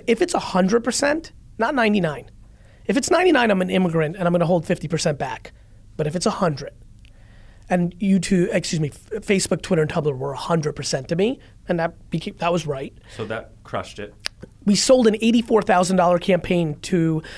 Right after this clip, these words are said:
Speaker 1: a guy that I went to a basketball game with who was a wine library customer who invited me 'cause he was a huge collector. And literally in the second quarter of this boring Nets game in the old stadium in Jersey, he goes, "So what are you up to?" I was like, "Actually," 'cause I felt co-, I, I hadn't told anybody. I was like,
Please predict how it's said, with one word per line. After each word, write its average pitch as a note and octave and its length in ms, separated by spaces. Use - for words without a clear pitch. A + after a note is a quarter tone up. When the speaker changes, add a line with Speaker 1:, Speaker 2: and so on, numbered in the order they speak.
Speaker 1:
a F3+ 60
guy F3 280
that F3 100
I E3+ 60
went E3 180
to F3+ 80
a D#3 60
basketball E3+ 560
game D#3 240
with D#3 260
who - 100
was E3+ 120
a E3 40
wine E3+ 320
library E3+ 320
customer D#3 540
who F#3+ 140
invited F3 420
me D#3 220
'cause E3+ 180
he D#3+ 40
was D3+ 100
a D3+ 40
huge F3 280
collector. F3 540
And F3+ 300
literally G3 400
in F3+ 80
the F3 40
second E3+ 280
quarter F3 220
of D#3+ 60
this D3+ 140
boring E3 400
Nets E3 240
game D#3 240
in D3+ 80
the D#3 80
old D#3 160
stadium D#3+ 400
in D3+ 100
Jersey, D#3+ 500
he F3+ 160
goes, D#3+ 400
"So - 160
what A3+ 100
are A3+ 40
you A3 120
up C#4 120
to?" G3 100
I E3+ 60
was D#3+ 100
like, E3+ 160
"Actually," F3 720
'cause F#3+ 140
I E3 60
felt E3 180
co-, F3+ 300
I, F3 200
I F3 60
hadn't E3 260
told - 240
anybody. D#3 360
I - 20
was D3+ 100
like, D#3 140